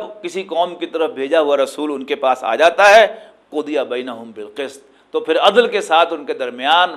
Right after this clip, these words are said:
فیصلہ چکا دیا جاتا ہے، وَهُمْ لَا يُظْلَمُونَ، ان پر کوئی زیادتی نہیں ہوتی۔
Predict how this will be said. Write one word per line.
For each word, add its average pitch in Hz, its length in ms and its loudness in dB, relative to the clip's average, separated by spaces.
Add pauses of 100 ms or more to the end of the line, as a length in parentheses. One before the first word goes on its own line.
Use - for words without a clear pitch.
فیصلہ 147 380 -2 (160)
چکا 147 240 2
دیا 156 240 0
جاتا 123 400 0
ہے، 107 160 -6 (480)
وَهُمْ 131 280 -8
لَا 123 120 0
يُظْلَمُونَ، 123 720 -8 (100)
ان 147 140 -12
پر 156 160 -6
کوئی 151 200 -12
زیادتی 135 520 -8
نہیں 120 220 -16
ہوتی۔ 87 280 -20